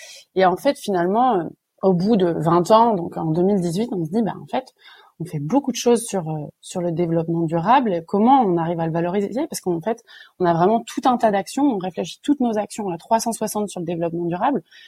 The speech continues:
jusqu'à réfléchir, euh, nos, nos stands de maquillage avec les paillettes, euh, euh, pour qu'elles soient, euh, dédées, parce que ça pollue énormément, euh, euh, l'eau, euh, les nappes phréatiques, et cetera. Donc, on est allé chercher, euh, des paillettes, euh,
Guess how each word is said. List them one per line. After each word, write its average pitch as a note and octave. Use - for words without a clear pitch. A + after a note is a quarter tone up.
jusqu'à A3
réfléchir, G#3
euh, F3
nos, F3
nos F#3+
stands G#3
de F3+
maquillage F#3+
avec E3+
les F#3+
paillettes, G3+
euh, F3
euh, E3+
pour F3+
qu'elles F#3+
soient, G#3
euh, E3+
dédées, G3+
parce F3
que -
ça -
pollue F3+
énormément, F#3
euh, D#3+
euh, D3+
l'eau, G3+
euh, D#3+
les D#3
nappes E3
phréatiques, E3
et E3+
cetera. G#3
Donc, A#3
on F#3
est E3+
allé -
chercher, -
euh, E3+
des G#3
paillettes, G3
euh, D#3+